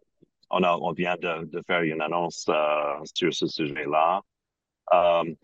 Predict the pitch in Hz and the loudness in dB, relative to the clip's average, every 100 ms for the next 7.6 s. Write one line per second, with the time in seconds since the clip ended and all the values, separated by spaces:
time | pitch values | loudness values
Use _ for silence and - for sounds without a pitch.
0 | _ _ _ _ 98 110 147 - 95 87 | _ _ _ _ 2 4 4 4 4 4
1 | 95 85 131 143 - _ 117 110 107 107 | 2 2 4 4 2 _ 2 4 4 2
2 | 107 131 90 _ _ 90 92 95 92 - | 2 0 0 _ _ 0 2 4 2 -2
3 | - _ _ - 87 85 82 80 80 78 | -20 _ _ -2 2 4 6 4 2 -2
4 | - - 85 78 76 76 76 76 - _ | -8 -4 -2 0 -2 -6 -14 -14 -18 _
5 | 80 76 71 71 - _ - 78 78 - | -2 -2 -2 -6 -12 _ -10 -8 -8 -4
6 | 85 80 78 _ _ _ - 87 98 104 | -2 0 -2 _ _ _ -2 2 2 4
7 | 87 - 90 87 110 | 0 2 4 4 2